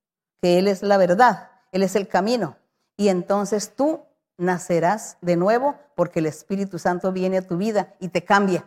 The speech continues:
te transforma." Gloria a Dios. Bendito el nombre del Señor. Y aquí en el verso veinticuatro dice,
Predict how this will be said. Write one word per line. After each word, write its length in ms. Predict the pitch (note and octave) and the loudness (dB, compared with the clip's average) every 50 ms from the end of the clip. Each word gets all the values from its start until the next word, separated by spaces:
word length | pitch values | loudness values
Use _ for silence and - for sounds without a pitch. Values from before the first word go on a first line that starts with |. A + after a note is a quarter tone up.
| _ _ | _ _
te 100 | G3 F#3 | -2 0
transforma." 680 | F3+ F3 E3+ E3 - - G3+ F#3 D#3+ C#3 B2+ - - - _ _ _ | 0 0 -2 -4 2 4 4 4 4 2 -2 -8 -14 -20 _ _ _
Gloria 420 | E3+ E3+ E3+ E3+ E3+ E3 E3 D#3+ | -2 0 2 2 2 2 2 0
a 40 | D#3 | 2
Dios. 600 | D#3 E3 A3 B3+ B3 G3 D3 - - - - - _ _ _ _ _ | 2 2 4 4 4 2 0 -4 -10 -16 -20 -20 _ _ _ _ _
Bendito 480 | E3+ F3 F3 E3+ E3 F#3+ G#3 G3+ G3+ G#3 | 2 2 2 4 2 0 0 0 2 2
el 100 | G3+ G3+ | 2 4
nombre 300 | G3+ G3+ G3+ G3 G3 G3 | 2 2 4 4 4 4
del 160 | G3 F3+ E3+ | 2 2 0
Señor. 540 | E3+ - E3+ D#3+ D#3 D#3+ D3 C3+ - - - _ _ _ _ _ _ _ _ _ _ _ _ _ _ _ | -2 -2 0 2 2 2 2 0 -2 -6 -14 _ _ _ _ _ _ _ _ _ _ _ _ _ _ _
Y 180 | - B3 C4 B3+ | 4 6 8 8
aquí 260 | A#3+ A#3+ - C4+ C#4+ | 6 4 4 2 4
en 80 | D4+ D#4+ | 6 6
el 100 | E4 D4+ | 6 8
verso 320 | D4+ D4 D4 - D#4 D4 | 6 6 6 4 4 4
veinticuatro 720 | D4 C#4 A#3 G3+ G#3 G3 - G#3 G#3 G#3+ B3 A#3+ B3 B3 | 4 2 0 -2 -2 2 4 4 4 4 4 2 2 4
dice, 420 | A#3+ G#3+ F#3 E3+ - F3 C#3 B2+ | 4 2 0 0 -2 -4 -4 -6